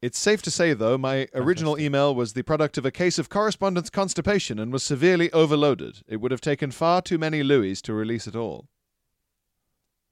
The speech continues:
Speaker 2: <laughs> Far too many Louis.
Speaker 1: Of effort, I think.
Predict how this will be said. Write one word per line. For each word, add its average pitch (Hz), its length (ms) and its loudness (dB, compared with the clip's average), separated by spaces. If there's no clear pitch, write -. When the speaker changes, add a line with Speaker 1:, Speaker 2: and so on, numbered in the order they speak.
Speaker 2:
<laughs> - 20 -16
Far - 500 -4
too 160 160 -10
many 143 280 -4
Louis. 127 840 -4
Speaker 1:
Of 101 120 -2
effort, 127 360 -2
I 76 80 -12
think. 85 400 -14